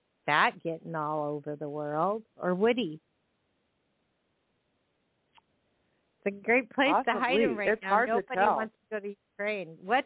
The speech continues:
Speaker 1: the hell is going on in Ukraine? Oh, I know what's going
Speaker 2: Maybe
Speaker 1: on in
Speaker 2: he,
Speaker 1: Ukraine.
Speaker 2: maybe he
Speaker 1: Yeah.
Speaker 2: went to join his reptilian friends underneath the surface of the earth, you know. Um,
Speaker 1: Well, there are all
Speaker 2: deep
Speaker 1: the
Speaker 2: in the
Speaker 1: tunnels.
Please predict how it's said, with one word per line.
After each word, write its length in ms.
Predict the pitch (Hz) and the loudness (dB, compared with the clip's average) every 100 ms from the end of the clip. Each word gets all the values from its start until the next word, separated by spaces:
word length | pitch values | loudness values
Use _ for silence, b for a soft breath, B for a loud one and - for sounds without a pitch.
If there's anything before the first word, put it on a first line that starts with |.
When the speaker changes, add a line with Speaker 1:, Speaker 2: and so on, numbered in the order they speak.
| - | -2
Speaker 1:
the 60 | 277 | 0
hell 320 | 285 254 254 | 2 0 -2
is 60 | - | -6
going 260 | 240 226 220 | -6 -4 -4
on 200 | 220 214 | -4 -4
in 120 | 208 | -6
Ukraine? 640 | 202 - 202 175 151 - - _ _ _ _ _ - | -8 -6 -6 -6 -10 -14 -20 _ _ _ _ _ -6
Oh, 80 | 196 | -2
I 120 | 208 | 0
know 160 | 208 196 | 2 0
what's 140 | 190 | -2
going 220 | 196 190 | -2 0
Speaker 2:
Maybe 40 | 190 | 2
Speaker 1:
on 140 | 285 | 2
in 80 | 285 | 2
Speaker 2:
he, 60 | 262 | 0
Speaker 1:
Ukraine. 240 | 247 175 - _ _ 156 _ _ - | 0 -4 -10 _ _ _ _ _ -2
Speaker 2:
maybe 320 | 254 269 320 | 0 2 2
he 120 | 330 | 0
Speaker 1:
Yeah. 60 | 285 | 2
Speaker 2:
went 320 | 247 226 214 | 2 0 -2
to 120 | 254 247 | -6 -6
join 420 | - 202 202 214 | -2 -2 0 -2
his 160 | 202 185 | -6 -2
reptilian 800 | 185 - - 196 190 190 170 170 - | -2 -2 -4 -2 -2 0 -2 -2 0
friends 380 | 170 170 165 143 | 0 0 0 0
underneath 520 | 156 165 165 165 165 - | 2 0 0 -4 -4 0
the 360 | 151 147 143 139 _ _ _ _ _ _ | 2 4 0 -2 _ _ _ _ _ _
surface 360 | 190 180 165 160 | 0 0 -2 -2
of 160 | 156 151 | -2 0
the 180 | 147 151 | 0 2
earth, 300 | 147 139 135 - | 4 4 0 -8
you 180 | 165 | -8
know. 280 | 156 147 147 - | -2 -2 -2 -6
Um, 560 | - 147 139 135 131 139 _ _ _ _ _ _ _ | -4 0 2 2 0 -6 _ _ _ _ _ _ _
Speaker 1:
Well, 160 | 269 285 | 2 2
there 240 | 285 277 | 2 0
are 300 | 247 254 269 | 0 -2 0
all 120 | 254 254 | 2 2
Speaker 2:
deep 80 | |
Speaker 1:
the 60 | 233 | 2
Speaker 2:
in 100 | 180 | 0
the 100 | 175 | 0
Speaker 1:
tunnels. 180 | 165 175 | 0 2